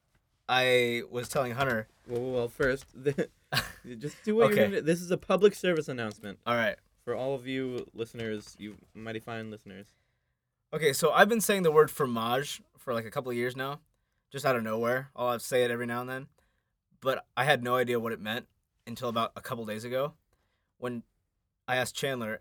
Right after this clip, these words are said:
Speaker 1: "Hey, what does fromage mean?" And he told me it means cheese in French. And I was very surprised, but very happy at the same time,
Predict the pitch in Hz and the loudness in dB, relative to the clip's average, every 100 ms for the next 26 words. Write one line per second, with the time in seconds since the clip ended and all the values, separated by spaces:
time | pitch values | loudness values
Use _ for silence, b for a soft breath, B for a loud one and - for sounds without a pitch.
0 | 143 180 151 349 - 185 113 127 110 95 | -2 0 0 -2 -6 -6 -2 -4 -6 -10
1 | 87 - _ _ _ _ _ _ _ _ | -10 -14 _ _ _ _ _ _ _ _
2 | - 131 127 160 151 131 - _ - 127 | -10 -8 0 0 0 -2 -4 _ -10 -8
3 | 123 - - - - 151 120 104 107 - | -8 -12 -14 -6 -2 -2 -2 -4 -10 -4
4 | 123 101 - - _ _ _ _ _ _ | -4 -4 -12 -20 _ _ _ _ _ _
5 | _ _ _ _ _ _ _ _ _ _ | _ _ _ _ _ _ _ _ _ _
6 | _ - 131 123 151 120 - 143 127 113 | _ -10 -4 0 0 -2 2 4 4 -2
7 | - - _ _ _ _ _ 123 117 135 | -8 -16 _ _ _ _ _ -6 0 0
8 | 113 131 143 127 - 139 135 139 143 | 2 0 0 -6 -6 -6 -6 -10 -10